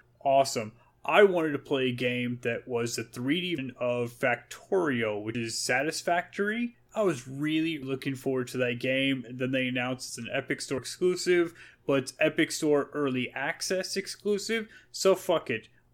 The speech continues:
I'm going to wait until it's all hashed out and then buy it next year once they start releasing the D L C of their completed game.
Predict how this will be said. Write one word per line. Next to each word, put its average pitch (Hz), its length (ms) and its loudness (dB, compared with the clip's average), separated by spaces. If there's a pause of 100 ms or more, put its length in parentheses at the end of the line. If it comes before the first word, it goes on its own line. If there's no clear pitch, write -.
I'm 190 260 2
going 202 260 4
to 131 120 2
wait 120 460 2
until 127 340 0
it's 104 120 -4
all 123 280 0
hashed 170 400 -4
out 143 340 2
and 123 160 0
then 113 180 0
buy 120 220 4
it 120 160 2
next 135 460 -2
year 127 400 0
once 131 340 2
they 143 80 0
start 147 260 0
releasing 147 420 -4
the 123 80 0
D 135 220 -4
L 147 120 -2
C 160 340 0
of 135 180 -2
their 151 100 -4
completed 175 500 -4
game. 104 280 -8